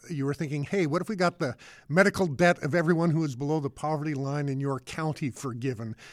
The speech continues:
And you ended up doing it in eleven different <laughs> counties around your area. Um, you, you mentioned, uh, there was another thing that I remember you mentioned when we talked, that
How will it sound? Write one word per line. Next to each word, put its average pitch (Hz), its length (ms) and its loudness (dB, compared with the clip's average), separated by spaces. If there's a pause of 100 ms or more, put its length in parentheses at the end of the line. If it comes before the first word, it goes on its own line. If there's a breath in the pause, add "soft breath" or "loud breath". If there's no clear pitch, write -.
(160 loud breath)
And 160 100 0
you 175 80 6
ended 180 180 4
up 135 120 2
doing 180 180 6
it 165 140 0
in 151 80 -4
eleven 156 560 4
different 180 340 2
<laughs> - 140 -2
counties 180 440 4
around 160 360 2
your 151 240 0 (120)
area. 160 540 4 (640 loud breath)
Um, 156 480 4 (140)
you, 165 320 2 (100)
you 160 180 0
mentioned, 175 680 2 (100)
uh, 139 400 0
there 135 140 -8
was 135 160 -8
another 160 240 -2
thing 160 240 0
that 139 120 -4
I 131 100 -6
remember 143 300 -2
you 131 120 -2
mentioned 139 340 -4
when 123 80 -6
we 117 80 -8
talked, 160 440 -4
that 147 200 -6